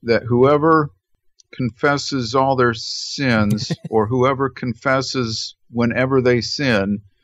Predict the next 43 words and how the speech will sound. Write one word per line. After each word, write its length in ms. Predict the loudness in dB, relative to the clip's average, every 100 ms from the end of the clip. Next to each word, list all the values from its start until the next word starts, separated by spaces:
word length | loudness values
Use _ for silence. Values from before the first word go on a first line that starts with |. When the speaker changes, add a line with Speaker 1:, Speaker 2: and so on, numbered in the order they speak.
| _ _ -8
Speaker 1:
then 240 | -2 0
they'll 160 | 0 0
have 200 | 0 -2
eternal 460 | -4 -2 0 0
life." 280 | -2 -2 -2 -4
That, 160 | -2
that's 300 | -2 -4 -10 -4
really 260 | 2 2 4
not 200 | 0 2
how 140 | 0
the 60 | 0
verse 300 | 0 -2 -2
goes, 420 | 0 0 -2 -2
obviously. 720 | -2 -2 -4 -6 -8 -10 -10 _ _ -20 _ _
The 80 | 0
one 220 | 2 2
confession 540 | 0 -2 0 0 -2 -4
you 100 | -2
were 100 | -4
talking 480 | -2 -2 -2 -4
about, 380 | -2 0 -2 -4
the 160 | -8 -10
confession 640 | -10 -6 -4 -4 -6 -8 -4
of 260 | -4 -4 -8
Christ, 580 | -6 -2 0 -2 -4
not 180 | -6 -6
the 60 | -4 -4
confession 520 | -2 0 0 -2 -6
of 200 | -4 -6
sin, 520 | -6 -6 -4 -6 -6 -4
the 80 | -2
<laughs> 120 | -2
confession 600 | -6 -6 -6 -6 -6 -4
of 140 | -6
Christ. 560 | -6 0 0 0 -6 -14 -10 -10 -12 _ -4
Uh, 160 | -2 2
the 160 | 2
opposite 600 | 2 0 0 -2 -2 -2
of 120 | -2 -4
sin 440 | -4 -4 -4 -12 _ _ _ -6
is 240 | -4 0
our 160 | 0 0
confession. 800 | -2 -4 0 0 -2 -8 -10